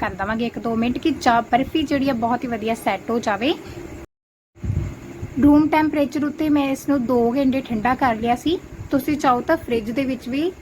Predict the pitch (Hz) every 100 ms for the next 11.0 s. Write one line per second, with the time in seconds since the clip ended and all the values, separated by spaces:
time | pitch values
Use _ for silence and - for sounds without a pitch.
0 | - 262 - 254 - 214 233 240 214 208
1 | 196 202 202 - - - - - - -
2 | - - _ _ _ _ - 254 240 240
3 | 262 - 302 240 233 285 262 269 269 -
4 | - - 254 240 294 294 247 226 240 -
5 | 269 285 - - - - 285 214 247 240
6 | 285 320 294 277 247 233 233 254 277 262
7 | 269 269 277 254 240 269 302 - 294 285
8 | 302 294 277 277 269 285 277 226 240 208
9 | 202 226 233 226 226 240 - - 226 226
10 | 262 247 226 226 220 220 208 233 202 208